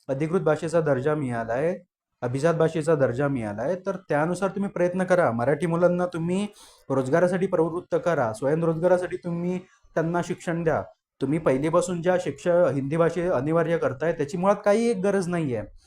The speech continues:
त्याच्या बदल्यात तुम्ही मराठी माणसा-, मराठी मु-, मुलांना, लहान मुलांना पहिलीपासून हळूहळू तुम्ही संगणक शिकवू शकता,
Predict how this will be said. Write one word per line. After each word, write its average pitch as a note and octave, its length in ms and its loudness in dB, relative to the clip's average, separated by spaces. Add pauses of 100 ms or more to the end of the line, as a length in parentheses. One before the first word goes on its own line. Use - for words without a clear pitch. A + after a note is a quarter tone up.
(320)
त्याच्या C#3 220 4
बदल्यात F3+ 260 4
तुम्ही F3+ 260 -2
मराठी E3+ 380 2
माणसा-, E3 480 -2
मराठी C#3+ 380 0
मु-, C#3+ 380 -2
मुलांना, C3 540 -4 (400)
लहान C3+ 260 0
मुलांना D#3+ 340 0
पहिलीपासून D#3 580 2
हळूहळू D3 300 4
तुम्ही D#3+ 180 -10
संगणक D#3 420 -2
शिकवू F3 240 -4
शकता, D3+ 380 -4